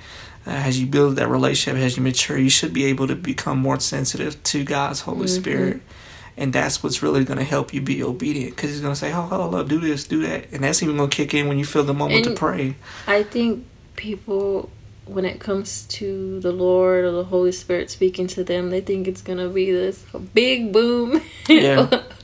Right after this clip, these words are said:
Speaker 2: or this audible voice. And some it might be an
Speaker 1: Yeah.
Speaker 2: audible voice. But I think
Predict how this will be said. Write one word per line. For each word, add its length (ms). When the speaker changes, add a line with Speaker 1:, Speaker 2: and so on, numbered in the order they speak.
Speaker 2:
or 240
this 280
audible 560
voice. 320
And 140
some 280
it 80
might 240
be 280
an 100
Speaker 1:
Yeah. 60
Speaker 2:
audible 380
voice. 480
But 180
I 140
think 440